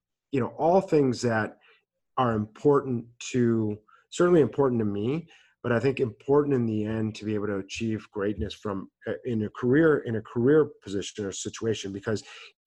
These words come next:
if you have a healthy mindset from your team and people feel confident and comfortable, uh, with their leader and that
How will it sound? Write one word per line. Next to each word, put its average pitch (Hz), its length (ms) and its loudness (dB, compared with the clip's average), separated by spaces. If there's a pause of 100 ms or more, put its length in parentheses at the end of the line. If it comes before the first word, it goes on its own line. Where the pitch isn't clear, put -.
if 170 260 0
you 143 120 -2
have 123 260 -2
a 101 60 -6
healthy 127 440 -4
mindset 110 720 -4
from 104 160 -6
your 92 220 -8
team 139 360 -4 (760)
and 104 140 -8
people 143 360 -4
feel 127 580 0 (520)
confident 131 540 -2
and 92 160 -12
comfortable, 113 680 -4
uh, 98 160 -2
with 98 220 -8
their 104 100 0
leader 110 320 0
and 98 100 -2
that 92 180 -6